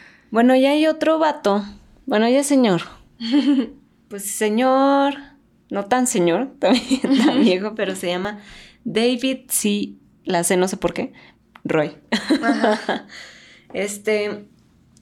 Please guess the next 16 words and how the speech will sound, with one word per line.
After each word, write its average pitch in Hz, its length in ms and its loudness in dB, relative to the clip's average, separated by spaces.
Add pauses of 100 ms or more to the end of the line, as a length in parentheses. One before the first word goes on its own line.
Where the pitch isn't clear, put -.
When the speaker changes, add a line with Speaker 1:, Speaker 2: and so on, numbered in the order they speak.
Speaker 1:
y 202 160 0
él 226 160 2
hace 233 220 0
esculturas 220 840 0
igual 160 320 2
como 175 280 -2
de, 131 560 -4 (560)
como 180 220 0
de 180 100 4
madera. 180 520 0 (120)
Él 180 140 2
es 190 140 0
más 190 240 0
como 170 240 0
de 165 80 4
madera 175 580 0